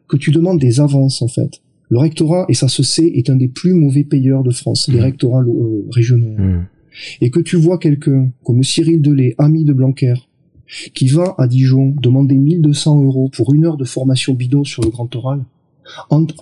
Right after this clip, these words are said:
Speaker 1: en, en, avec une signature du recteur, hein, et sans aucun, euh, là, il n'y a pas de mandat, il n'y a rien du tout, c'est que de l'entre-gens et du népotisme. Mais t'as envie d'être violent, en fait.
Speaker 2: Hmm.
Speaker 1: Qu'est-ce que tu veux faire, hein, face à ça ? Tu, tu comprends ? Il y a, il y a un problème, là.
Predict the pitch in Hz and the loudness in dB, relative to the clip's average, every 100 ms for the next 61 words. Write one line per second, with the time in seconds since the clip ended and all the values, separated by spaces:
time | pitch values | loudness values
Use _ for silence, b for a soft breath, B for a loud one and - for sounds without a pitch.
0 | - - - 143 - - 117 143 139 - | -12 -8 -4 -2 -2 -2 -2 0 0 0
1 | 170 165 175 156 147 139 - 110 117 151 | 0 0 2 2 2 0 -2 -2 -2 -4
2 | B B B - 127 - _ - - 180 | B B B -2 -2 -4 _ -8 -2 0
3 | 151 131 214 - 202 196 220 - 120 101 | 0 0 -4 -4 -4 -2 -4 -4 -2 0
4 | 120 139 147 110 - 131 156 175 180 117 | 0 0 0 -2 -2 0 0 0 0 0
5 | 113 135 151 185 170 - - 170 147 143 | 2 2 0 -2 -4 -4 -2 0 2 2
6 | 139 - 131 147 180 127 127 127 127 - | 0 0 0 2 0 2 0 0 -2 -2
7 | 123 117 117 _ _ _ - 104 104 107 | -6 -6 -8 _ _ _ -4 -2 -2 0
8 | 113 107 - 110 127 151 151 127 127 123 | 0 -2 -2 0 4 4 2 0 -2 -4
9 | _ _ - - 127 110 - - 143 - | _ _ -6 -2 -2 -4 -6 -4 -4 -2
10 | 127 - 117 120 - 120 107 104 107 107 | -4 0 0 0 0 -2 0 -2 -2 -2
11 | 113 - 117 - 120 127 _ _ _ _ | -4 -2 -4 0 -2 -2 _ _ _ _
12 | _ _ _ _ - - 143 165 165 185 | _ _ _ _ -6 -4 0 0 0 -4
13 | - _ _ _ _ _ _ - 135 135 | -6 _ _ _ _ _ _ -2 0 0
14 | 131 123 - 175 165 175 127 101 | 0 0 -2 0 2 2 2 0